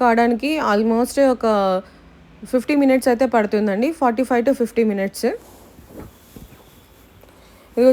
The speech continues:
చూసారు కదా, స్టిక్ పెట్టి తీస్తే మనకి ఇట్లా నీట్‌గా క్లీన్‌గా వచ్చింది. చాకు అయినా పెట్టి ట్రై చేయొచ్చు.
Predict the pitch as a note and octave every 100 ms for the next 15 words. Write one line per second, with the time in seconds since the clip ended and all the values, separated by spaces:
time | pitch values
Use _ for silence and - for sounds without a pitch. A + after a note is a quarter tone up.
0 | B3+ B3 C4 A#3+ C4+ D#4 B3 A3+ B3+ A#3
1 | B3+ A#3 A3 C#4 C4 A3+ G#3+ G#3+ G3 F#3+
2 | G3 G3 G#3 A3+ A#3+ B3+ A#3+ G#3+ G#3+ G#3+
3 | G3+ - G3 C#4 - A3 G3 G#3+ G#3 G#3
4 | G#3 F#3+ F#3+ F#3+ F#3 F#3 F#3 F3 C#4